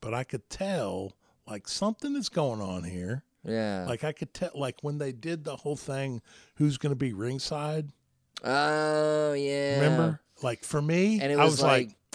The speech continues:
Speaker 1: "Uh, they're trying to fucking turn this kid."
Speaker 2: Yeah, there was, like, the story of, like, would he choose Q T or would he
Speaker 1: Right.
Speaker 2: choose Dustin?
Speaker 1: Right.
Speaker 2: Yeah,
Speaker 1: No,
Speaker 2: I remember
Speaker 1: oh,
Speaker 2: that.
Speaker 1: no, the, uh,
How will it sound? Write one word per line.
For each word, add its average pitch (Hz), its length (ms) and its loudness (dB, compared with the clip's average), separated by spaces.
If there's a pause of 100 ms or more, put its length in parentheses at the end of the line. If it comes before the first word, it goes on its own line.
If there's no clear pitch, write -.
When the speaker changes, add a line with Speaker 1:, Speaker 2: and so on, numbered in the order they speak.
(520)
Speaker 1:
"Uh, 131 640 0
they're 165 140 2
trying 180 400 0
to 123 60 -4
fucking 123 360 -4
turn 160 300 -2
this 113 180 -6
kid." 101 340 -6
Speaker 2:
Yeah, 151 180 4
there 151 120 4
was, 139 160 -2
like, 135 180 -2
the 135 80 -4
story 139 460 2
of, 123 100 0
like, 123 180 -2
would 123 140 -2
he 127 80 -4
choose 127 380 -6
Q 127 320 -6
T 123 320 -2
or 95 80 2
would 92 80 0
he 85 80 -2
Speaker 1:
Right. 82 120 -8
Speaker 2:
choose 117 280 -6
Dustin? 117 600 -2
Speaker 1:
Right. 101 200 -6
Speaker 2:
Yeah, 180 240 4
Speaker 1:
No, 226 60 6
Speaker 2:
I 233 100 6
remember 147 200 8
Speaker 1:
oh, 170 140 8
Speaker 2:
that. 202 60 4
Speaker 1:
no, 139 240 6
the, 107 200 -2
uh, 101 240 -2